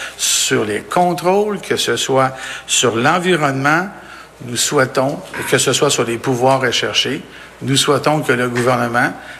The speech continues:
arrive avec une nouvelle base de discussion. Alors, la liste, vous l'avez. Et comme je l'ai dit il y a un instant, avant de passer la parole à mes collègues,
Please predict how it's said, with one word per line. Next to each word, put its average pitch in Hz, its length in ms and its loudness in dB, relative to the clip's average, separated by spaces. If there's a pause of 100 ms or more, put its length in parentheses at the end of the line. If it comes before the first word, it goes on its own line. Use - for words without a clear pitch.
(140)
arrive 147 640 0
avec 127 300 0
une 120 220 0
nouvelle 131 560 2
base 123 640 -2
de 120 220 2 (220)
discussion. 107 720 0 (520)
Alors, 107 180 0
la 120 160 4
liste, 165 380 2 (100)
vous 113 300 -2
l'avez. 120 480 0 (880)
Et 107 60 -2
comme 202 200 0
je 196 100 2
l'ai 170 160 2
dit 151 120 0
il 196 60 2
y 180 40 4
a 170 40 4
un 160 100 0
instant, 147 300 0
avant 156 280 2
de 139 40 -8
passer 151 240 2
la 135 100 4
parole 147 300 2
à 139 60 0
mes 127 140 -4
collègues, 175 600 0